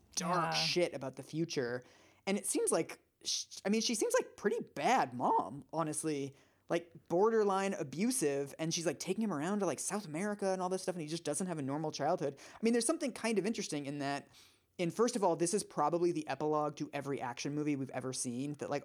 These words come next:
Speaker 1: all of the, all of the participants are, like, deeply traumatized and, like, fucked up for the rest of their lives.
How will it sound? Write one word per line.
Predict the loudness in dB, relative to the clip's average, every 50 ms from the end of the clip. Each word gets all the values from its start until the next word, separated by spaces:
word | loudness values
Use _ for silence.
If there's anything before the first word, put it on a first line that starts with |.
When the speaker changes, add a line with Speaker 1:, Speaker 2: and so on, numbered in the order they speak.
| -4
Speaker 1:
all | 0 2 4 4 4
of | 2 0 0
the, | 0 0 0 -2 -8 -14 -14 -14 -6 0 4
all | 6 6 6 6
of | 6 4 4
the | 2 2
participants | 2 2 2 2 0 0 2 0 0 0 2
are, | 2 2
like, | 2 0 -2 -4 -6 -6
deeply | -4 -4 -4 -4 -2 -2 -2 -2
traumatized | -2 -2 -2 -2 0 -2 -2 0 2 2 2 4 2 0 0 -2 -4 -4
and, | -2 0
like, | 0 0 -2 -2
fucked | -2 -2 -2 -2 -2 -2
up | -2 0 0
for | -2
the | 0 0
rest | 0 0 -2 -2
of | -2
their | 0 0
lives. | 0 -2 -2 -2 -2 -2 -2 -2 -6 -8